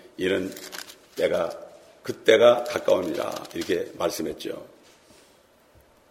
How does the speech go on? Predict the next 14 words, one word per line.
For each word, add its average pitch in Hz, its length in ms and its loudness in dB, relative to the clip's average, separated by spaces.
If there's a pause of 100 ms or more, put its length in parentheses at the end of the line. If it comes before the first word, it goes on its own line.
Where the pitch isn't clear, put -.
(1600)
그리고, 165 580 12
아, 113 500 10
이 151 80 4
반모섬에 151 560 6
유배간 135 380 8
요한이, 120 480 10 (960)
아, - 240 -8
그 151 120 2
바벨론을 156 500 10
보고서 123 760 6
크게 165 480 8
의아해했다고 139 640 12
그랬어요. - 340 0 (420)
만약에 139 840 8